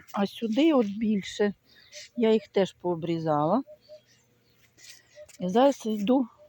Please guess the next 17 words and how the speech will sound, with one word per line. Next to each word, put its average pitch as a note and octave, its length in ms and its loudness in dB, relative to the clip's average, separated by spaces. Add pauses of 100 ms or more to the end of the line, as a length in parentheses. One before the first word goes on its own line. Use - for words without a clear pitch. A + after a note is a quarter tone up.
(1000)
розводити G#3+ 640 2
препарат. G3 520 0 (1500)
Ще - 180 0
згадала, A#3 440 4
дивіться, G#3+ 360 2
в - 20 4
мене A3+ 160 2
ще G#3 220 -4
райграс A#3 440 2
теж C4+ 220 2
покрився - 580 -4
іржею. F3+ 640 0
І G#3 60 -4
теж B3 380 0
ось - 280 -4 (420)
ця F3 200 4
частина, C#4+ 680 4